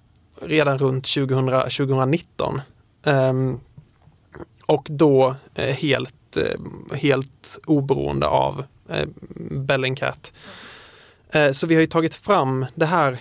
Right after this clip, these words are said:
materialet, de här kurserna, de här föreläsningarna. Det, det är inte på något sätt hämtat från Bellingcat, men när jag gick deras kurs i, i höstas då, det var hösten tjugohundratjugotvå,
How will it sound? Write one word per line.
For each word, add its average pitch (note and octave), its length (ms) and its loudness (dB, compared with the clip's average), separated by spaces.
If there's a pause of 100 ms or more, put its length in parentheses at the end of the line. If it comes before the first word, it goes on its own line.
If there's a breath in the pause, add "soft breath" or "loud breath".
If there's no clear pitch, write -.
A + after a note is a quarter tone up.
materialet, C#3 720 2
de C#3 120 -4
här C3+ 80 -2
kurserna, C#3 360 -6
de C3+ 120 -2
här C3 80 -2
föreläsningarna. C3 840 0 (320)
Det, D#3 260 -2
det D3+ 200 -2
är - 20 4
inte D#3+ 140 -2
på - 80 -4
något D#3+ 160 -2
sätt C#3+ 120 0
hämtat D#3+ 500 -2
från B2+ 440 0
Bellingcat, C#3+ 560 0
men C#3+ 120 2
när C#3+ 60 2
jag C#3+ 80 2
gick C#3+ 340 -6
deras C#3 300 2
kurs - 360 -4
i, C#3 440 -6
i C3 40 -4
höstas - 400 -4
då, C#3+ 100 -6
det C#3 80 -2
var C3+ 80 -2
hösten B2+ 420 -4 (500 loud breath)
tjugohundratjugotvå, C#3+ 680 -2